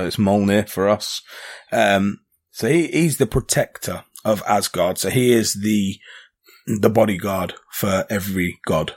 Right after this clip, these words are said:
Speaker 2: So he's the one that if anybody tries to enter Asgard, he's the one they've gotta go through.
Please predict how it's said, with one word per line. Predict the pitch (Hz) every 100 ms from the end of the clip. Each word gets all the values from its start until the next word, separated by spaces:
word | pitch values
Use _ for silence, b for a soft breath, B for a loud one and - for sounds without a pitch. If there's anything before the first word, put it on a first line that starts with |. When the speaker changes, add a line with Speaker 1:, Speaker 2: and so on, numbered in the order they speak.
| -
Speaker 2:
So | - 78
he's | 78 95 82
the |
one | 92 92 87 B B B -
that | 78 78
if | 98 104
anybody | 113 95 95 90
tries | - 87 -
to | 98
enter | 110 101 104 92
Asgard, | 92 - - 90 90 87 b b _ -
he's | 107 95
the | 90
one | 87
they've | 82 85
gotta | 80 71
go | 85 80
through. | - - 73 -